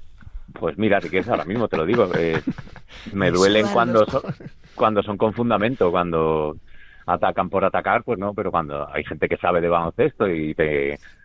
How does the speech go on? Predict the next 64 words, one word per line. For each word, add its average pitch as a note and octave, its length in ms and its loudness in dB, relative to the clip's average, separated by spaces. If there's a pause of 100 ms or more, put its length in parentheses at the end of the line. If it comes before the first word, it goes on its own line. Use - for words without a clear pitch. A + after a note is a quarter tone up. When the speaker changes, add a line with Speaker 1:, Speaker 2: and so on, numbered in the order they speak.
(100)
Speaker 1:
te - 80 -6
da D#2+ 160 2
su F2+ 120 0
opinión F#2 380 0
y, D#2+ 320 -2
y D#2 200 -6
te F2 80 2
hace D#2+ 160 2
ver F2 100 6
incluso G#2 360 2
que F#2+ 60 4
hay D2 60 4
veces F#2 220 2
que - 80 -8
estás D2+ 200 -2
equivocado, E2+ 480 4
pues G2 140 2
bienvenidas F2 460 0
sean D#2+ 160 2
las C#2+ 100 -4
críticas. - 380 -4
Speaker 2:
¿Tú G2+ 80 -10
qué A2+ 80 2
le A#2+ 80 6
dirías A#2 240 4
a A2 40 2
la G#2 60 2
gente G#2 220 0
que G2+ 120 2
cree G#2+ 160 2
que G2 80 0
no G2+ 120 2
sabes G2+ 260 4
de G2 60 4
baloncesto, F#2+ 480 0
Guille F2+ 180 -2
García? G2+ 300 -6 (240)
Speaker 1:
Que G#2 80 4
tienen G2 220 0
razón. D2+ 360 0 (480)
Si A#2 80 4
es G2 60 2
que, - 140 4 (240)
<laughs> - 260 -6
si C3 60 4
es B2+ 100 2
que D3 60 0
aunque B2+ 220 2
diga B2 200 4
lo B2 100 4
contrario, A#2+ 560 4
<laughs> A2 260 -4
va, G#2 320 4
va G2 180 2
a G#2+ 40 8
dar F2+ 80 6
igual, F2 240 4
o D#2 80 -8
sea D#2+ 160 -2
que D#2 160 -2
sí, G2 140 -2
que D#2+ 100 -2
tienen F2+ 240 2
razón. D#2 320 0